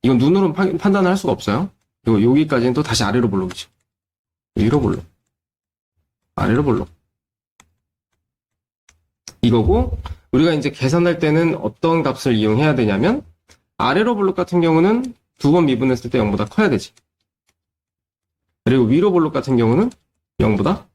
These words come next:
작아야 되죠. 그냥 이것만 하시면 됩니다. 그래서 위로 볼록 두 번 미분합시다. 첫 번째, 한 번 미분한 건 뭐예요? 사 엑스 플러스 X 분의 일이고요. 자, 두 번 미분은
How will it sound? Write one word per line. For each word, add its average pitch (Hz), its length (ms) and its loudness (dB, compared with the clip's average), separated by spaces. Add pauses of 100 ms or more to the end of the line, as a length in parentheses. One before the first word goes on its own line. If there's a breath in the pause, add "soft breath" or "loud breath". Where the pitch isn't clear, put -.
(420)
작아야 107 320 -2
되죠. 92 180 -14 (1300)
그냥 - 180 -4 (880)
이것만 139 300 2
하시면 143 240 -2
됩니다. 101 400 -2 (420)
그래서 117 160 2
위로 165 180 2
볼록 156 400 -2
두 147 120 0
번 170 140 2
미분합시다. 131 580 -4
첫 - 140 -4
번째, 156 380 0
한 208 100 2
번 220 140 2
미분한 131 320 0
건 143 100 0
뭐예요? 107 280 -2 (2000)
사 - 140 -4
엑스 - 180 -6
플러스 170 520 0 (1040)
X 101 300 -2
분의 104 200 0
일이고요. 143 540 0 (600)
자, 98 140 -2
두 139 140 -2
번 160 120 2
미분은 117 480 0